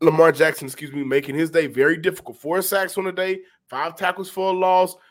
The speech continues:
Two of those sacks came from who? One from Will Anderson, one from John Grenard. The two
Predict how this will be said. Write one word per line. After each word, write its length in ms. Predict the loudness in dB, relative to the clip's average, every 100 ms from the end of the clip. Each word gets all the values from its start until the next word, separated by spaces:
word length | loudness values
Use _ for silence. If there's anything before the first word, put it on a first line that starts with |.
| _ _ -6
Two 180 | 0 2
of 140 | 4
those 260 | 2 2 0
sacks 340 | 0 0 -4
came 360 | -4 0 0 -2
from 320 | -4 -8 -2
who? 500 | 0 2 2 0 -4 _ _ _ _ _ _ _ _ _ _ _ _
One 280 | -2 0 0
from 240 | -4 -6
Will 200 | -4 -4 -4
Anderson, 560 | -4 -4 -6 -10 -12 _ _ _ _ _ _ -10
one 220 | -6 -6
from 200 | -8 -18
John 360 | -12 -10 -8 -6
Grenard. 560 | -8 -8 -8 -10 -14 _ _ _
The 80 | -18
two 480 | -8 -8 -6 -12